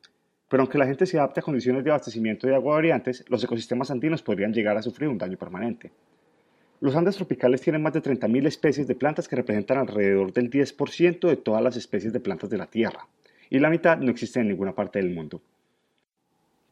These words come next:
Conservación Internacional identificó la región como un hotspot de biodiversidad, es decir, un área con una altísima concentración de especies endémicas que ha perdido alrededor del setenta por ciento de su vegetación natural.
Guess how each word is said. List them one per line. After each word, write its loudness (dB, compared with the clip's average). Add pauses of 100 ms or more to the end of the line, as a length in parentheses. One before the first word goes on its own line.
Conservación -2
Internacional 0
identificó -2
la 0
región -4
como 0
un -4
hotspot 0
de 0
biodiversidad, -2 (300)
es -2
decir, 0 (100)
un -4
área 0
con -4
una -2
altísima -6
concentración -4
de -2
especies -6
endémicas -4 (280)
que 2
ha 4
perdido 2
alrededor 0
del -2
setenta -4
por -4
ciento -6
de -2
su -6
vegetación -6
natural. -8